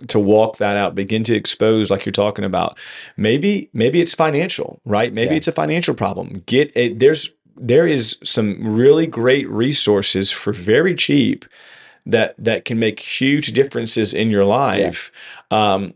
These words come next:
Speaker 1: it may not be a one-on-one personal coach like you and I have. It may not be able to look like that now. It sh-, I think in time it should look like that,
Speaker 2: Yeah.
Speaker 1: but it may not look like that now.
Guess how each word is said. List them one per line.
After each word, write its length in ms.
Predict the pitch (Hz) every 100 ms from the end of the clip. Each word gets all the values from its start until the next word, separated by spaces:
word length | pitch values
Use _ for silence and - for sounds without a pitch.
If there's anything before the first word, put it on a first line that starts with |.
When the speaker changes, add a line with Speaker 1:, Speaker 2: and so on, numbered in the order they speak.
| -
Speaker 1:
it 160 | 156
may 280 | 156 151 170
not 340 | 185 165 - 113
be 260 | 139 139
a 140 | 120 113
one-on-one 720 | 107 120 139 135 127 127 123
personal 480 | - 127 - 113 101
coach 280 | 110 98
like 140 | 101 98
you 160 | 104
and 80 | 101
I 120 | 95
have. 360 | 92 98 90 -
It 140 | - 117
may 160 | 131
not 180 | 160 151
be 60 | 151
able 140 | 135
to 40 |
look 300 | 123 123 139
like 200 | 127 113
that 200 | - 101
now. 400 | 101 110 123 87 -
It 140 | 104
sh-, 80 | -
I 140 | 110
think 320 | 113 - 175 170
in 160 | 113
time 300 | - 170 156
it 80 | -
should 260 | - 180 156
look 240 | 104 98
like 200 | 104 101
that, 260 | 104 110 170
Speaker 2:
Yeah. 160 | 165 - -
Speaker 1:
but 120 | -
it 80 | 117
may 180 | 123 156
not 180 | 160 131
look 160 | 139
like 200 | - 117
that 180 | 123 104
now. 480 | 107 143 117 104 107